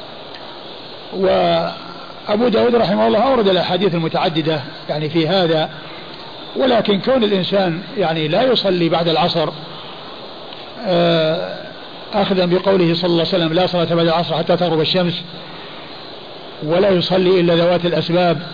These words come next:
فإن هذا هو الذي ينبغي، لأن الإنسان إذا لم يصلي فإن أكثر ما في الأمر أنه ترك أمرا، آه، يعني هو سنة ليس عليه في تركه شيء،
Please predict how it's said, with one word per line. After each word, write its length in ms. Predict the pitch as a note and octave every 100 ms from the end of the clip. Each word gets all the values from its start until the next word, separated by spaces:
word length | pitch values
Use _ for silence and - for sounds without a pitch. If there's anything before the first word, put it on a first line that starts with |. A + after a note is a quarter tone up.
| - - - - - - - - - - - -
فإن 220 | A#3+ B3
هذا 320 | A3 C4+ A3
هو 420 | E3+ F#3+ F3+ E3+ -
الذي 340 | G3 F#3 E3
ينبغي، 480 | F#3 F#3+ E3 D#3 D#3+ - - - - - - - F#3+
لأن 240 | B3 A#3
الإنسان 420 | G3+ F3+ G#3 A3+
إذا 460 | G3 G3 F#3 F3 F3+
لم 320 | F3 A#3+ B3
يصلي 540 | G3 - G3+ E3 D#3+ F#3 - - - - - - - -
فإن 300 | C4+ C4 B3
أكثر 340 | C#4+ - A#3+
ما 120 | G#3+
في 80 | E3+
الأمر 320 | G3 B3+ B3+
أنه 380 | B3 A3 A3 B3+ -
ترك 300 | - B3 A3+
أمرا، 520 | A3+ B3+ A#3 G#3 G3+ A3 - - B3+
آه، 580 | A#3 G3+ - - A3+ A#3+
يعني 280 | A#3 G#3
هو 160 | G3 G#3+
سنة 360 | G#3+ A#3 D#3+ A#2+ - - - - -
ليس 280 | - D#4+ A#3
عليه 540 | A3+ F#3 F#3 G#3+ F#3+ F#3
في 80 |
تركه 320 | F#3 G3 E3+ D#3+
شيء، 220 | E3+